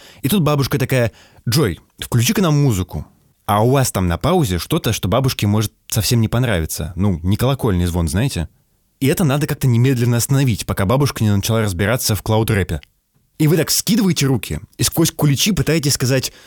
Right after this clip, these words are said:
«Стоп, стоп!» Так вот, даже если колонка не разберет, что вы пытались сказать ей «стоп», ее камера считает жест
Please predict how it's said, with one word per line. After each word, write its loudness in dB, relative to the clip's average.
«Стоп, -2
стоп!» 0
Так 0
вот, 4
даже 2
если 0
колонка 0
не 2
разберет, 0
что -4
вы 0
пытались 0
сказать -2
ей 0
«стоп», -2
ее 0
камера 0
считает -2
жест -2